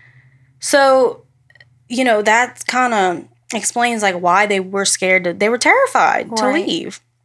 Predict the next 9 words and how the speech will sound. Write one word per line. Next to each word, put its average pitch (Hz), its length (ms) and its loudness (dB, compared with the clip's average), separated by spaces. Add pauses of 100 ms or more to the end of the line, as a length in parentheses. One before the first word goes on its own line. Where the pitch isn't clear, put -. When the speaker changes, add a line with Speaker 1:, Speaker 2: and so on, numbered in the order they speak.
(840)
Speaker 1:
So, 247 440 0
um, 196 500 0 (1120)
also, 277 380 2
because 262 400 -2
they 240 100 4
were 240 120 2
trying 240 320 2
to 233 60 -4
be, 214 500 -4